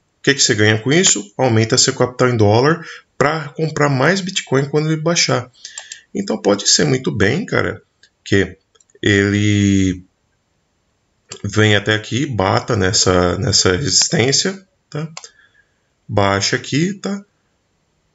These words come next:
Respeite essa L T B, volte a subir, faça isso, faça isso, faça isso, até decidir, enfim, se rompe e vai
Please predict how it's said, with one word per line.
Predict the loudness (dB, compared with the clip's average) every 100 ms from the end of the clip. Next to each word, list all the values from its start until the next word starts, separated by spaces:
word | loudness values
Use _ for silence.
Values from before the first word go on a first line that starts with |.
| _
Respeite | -2 0 0 0 0 -2
essa | -2 0
L | 0 2
T | 0
B, | 2 4 2 -2 -16 _ _
volte | 0 0 2
a | 2
subir, | 0 0 0 0 -4 -14 _ _ _
faça | -2 0 2 2
isso, | 0 0 -2 -6 -14 -8
faça | -4 0 0
isso, | 0 -4 -6 -6
faça | -4 0 0
isso, | 2 2 2 2
até | 2 0
decidir, | 0 -2 -2 -2 -2 -2 -8 -16 _
enfim, | -2 0 2 2 2 -6 -14 -16 -12 -2
se | 2 2
rompe | 4 4 4 2 -4 -2
e | -2
vai | 0 0 0 -4